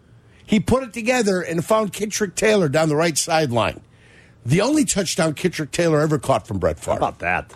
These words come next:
Speaker 1: One, one touchdown pass, first one, and the only one ever. So, no, we knew, but there were a lot of struggles going along until he finally figured it all out and then became it. But you could see the arm strength, his willingness to fire the ball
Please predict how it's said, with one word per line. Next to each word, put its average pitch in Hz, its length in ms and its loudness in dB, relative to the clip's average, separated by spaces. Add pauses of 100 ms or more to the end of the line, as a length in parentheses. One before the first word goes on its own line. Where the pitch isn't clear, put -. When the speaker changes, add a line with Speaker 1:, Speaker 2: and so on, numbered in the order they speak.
Speaker 1:
One, 214 340 2 (160)
one 190 180 2
touchdown 226 460 0
pass, 226 260 0
first 240 360 0
one, 277 300 0 (580)
and 202 140 0
the 233 40 4
only 262 280 2
one 120 280 -6 (100)
ever. 175 380 -2 (640)
So, 170 560 0 (320)
no, 240 280 2
we 277 280 2
knew, 285 600 2 (200)
but 233 280 0
there 214 100 4
were 190 120 4
a 160 60 2
lot 170 220 2
of 151 80 0
struggles 247 540 2
going 170 240 2
along 139 500 0 (600)
until 175 240 0
he 151 100 2
finally 160 360 0
figured 147 300 0
it 131 140 2
all 135 180 2
out 135 200 0
and 113 80 -14
then 123 100 -2
became 127 340 0
it. 95 100 0
But 143 100 0
you 196 140 2
could 165 160 0
see 170 180 -2
the 131 100 0
arm 160 200 2
strength, 127 360 -2
his 131 160 -2
willingness 165 440 0
to 113 100 -16
fire 143 280 0
the 135 100 -6
ball 127 420 0